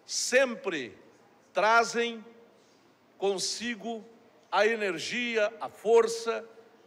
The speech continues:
a luta daqueles companheiros e companheiras que pereceram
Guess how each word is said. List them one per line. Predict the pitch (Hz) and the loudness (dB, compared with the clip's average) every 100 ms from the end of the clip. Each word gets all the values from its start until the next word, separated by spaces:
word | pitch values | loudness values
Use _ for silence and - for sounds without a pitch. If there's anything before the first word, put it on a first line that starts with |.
| _ _ _ | _ _ _
a | 165 | 0
luta | 202 226 302 311 - 208 | 2 2 0 -2 -2 -2
daqueles | 175 165 - 220 202 | 0 -2 -2 -4 -4
companheiros | 208 202 175 170 214 214 196 | -8 -6 -4 -2 -2 -2 -6
e | |
companheiras | 190 185 - 170 208 208 | -8 -8 -4 -2 -2 -2
que | 208 | -6
pereceram | 190 226 254 220 - 208 220 233 233 | -2 2 2 2 0 2 4 2 -2